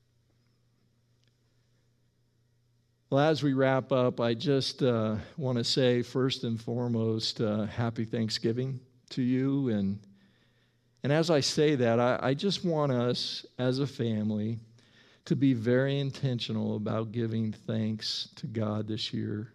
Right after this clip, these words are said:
Please, please take a moment for your family to very intentionally give thanks to God. I think we need it this year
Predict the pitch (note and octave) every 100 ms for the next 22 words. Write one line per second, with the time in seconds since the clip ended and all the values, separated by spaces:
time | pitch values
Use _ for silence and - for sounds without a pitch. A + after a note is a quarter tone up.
0 | _ _ _ _ _ _ _ _ _ _
1 | - - D3+ D3+ D#3 C#3+ - - - C#3
2 | A#2+ A2 G#2+ - - C3 A2+ A2 A#2 A#2
3 | A#2 A2+ G#2+ F#2+ G#2+ - - _ _ _
4 | _ _ _ _ _ _ _ _ _ -
5 | C3 B2 B2 - - C3 C3+ C3 A2+ G#2+
6 | G#2+ - A2 G#2+ A2 A#2 A#2+ B2+ C3+ C#3
7 | D#3 C#3+ - A#2 A2+ - A2+ G#2 G#2+ G#2+
8 | G#2 G#2 F2+ _ _ _ _ _ A#2 A2+
9 | A#2+ A2 - - - A#2+ A#2 A#2 - -
10 | - - - _ - A#2+ G#2+ G#2+ G#2+ G#2
11 | G#2 A2+ A2+ - C#3 B2+ B2 B2 A#2+ A#2
12 | G2+ - A2+ A2+ - A2+ A#2 A#2+ A2+ A2+